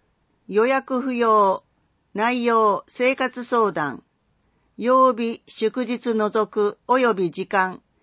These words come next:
月曜から金曜、午前九時から午後五時三十分。担当者、相談担当職員。以下、九項目の内容については、予約優先です。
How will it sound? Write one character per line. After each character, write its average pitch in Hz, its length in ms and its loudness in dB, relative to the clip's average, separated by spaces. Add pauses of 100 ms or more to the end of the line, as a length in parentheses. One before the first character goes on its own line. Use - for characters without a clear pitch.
(300)
月 226 320 0
曜 262 220 4
か 233 120 -2
ら 220 160 2
金 254 300 -2
曜、 226 400 0
午 254 200 2
前 240 260 0
九 247 160 -6
時 226 140 -6
か 214 140 0
ら 202 180 2
午 240 180 2
後 220 140 2
五 233 120 2
時 214 160 -4
三 220 260 -4
十 214 120 -6
分。 160 400 -10 (540)
担 254 260 -4
当 240 260 2
者、 175 340 -6 (140)
相 262 360 -2
談 247 280 -2
担 226 260 -2
当 226 240 0
職 208 320 -4
員。 147 220 -8 (960)
以 233 160 -6
下、 190 400 0
九 277 340 -6
項 277 260 -2
目 226 300 -2
の 190 160 -2
内 214 280 -2
容 214 200 2
に 208 140 -4
つ 214 140 -2
い 185 120 -4
て 175 160 -4
は、 165 260 -2 (220)
予 202 160 0
約 247 340 -2
優 226 200 0
先 196 300 -4
で 165 120 -4
す。 - 200 -20